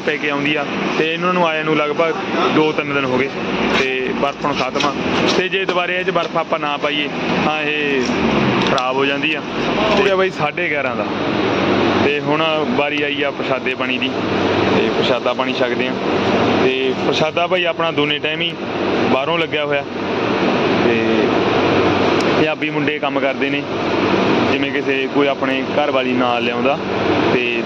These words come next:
ਦੋਨੇ ਜੀ ਇਕੱਠੇ ਆਉਂਦੇ ਆ, ਤੇ ਉਹ ਆਪਦਾ ਭਾਈ ਰੋਟੀ ਵਾਲਾ ਕੰਮ ਸਟਾਰਟ ਕਰ ਦਿੰਦੇ ਨੇ। ਤੇ ਐਤਵਾਰ ਨੂੰ ਭਾਈ ਆਪਾਂ ਨੂੰ ਪਰੌਂਠੇ ਆਉਂਦੇ ਹੁੰਦੇ ਨੇ,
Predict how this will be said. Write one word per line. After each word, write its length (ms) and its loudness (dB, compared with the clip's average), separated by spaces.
ਦੋਨੇ 280 2
ਜੀ 80 0
ਇਕੱਠੇ 340 0
ਆਉਂਦੇ 240 0
ਆ, 100 -2
ਤੇ 80 -2
ਉਹ 140 2
ਆਪਦਾ 340 2
ਭਾਈ 160 0
ਰੋਟੀ 240 2
ਵਾਲਾ 140 0
ਕੰਮ 200 -2
ਸਟਾਰਟ 260 -2
ਕਰ 160 0
ਦਿੰਦੇ 280 0
ਨੇ। 80 0
ਤੇ 200 2
ਐਤਵਾਰ 440 0
ਨੂੰ 120 -2
ਭਾਈ 160 2
ਆਪਾਂ 220 -2
ਨੂੰ 80 0
ਪਰੌਂਠੇ 360 0
ਆਉਂਦੇ 180 2
ਹੁੰਦੇ 180 2
ਨੇ, 100 0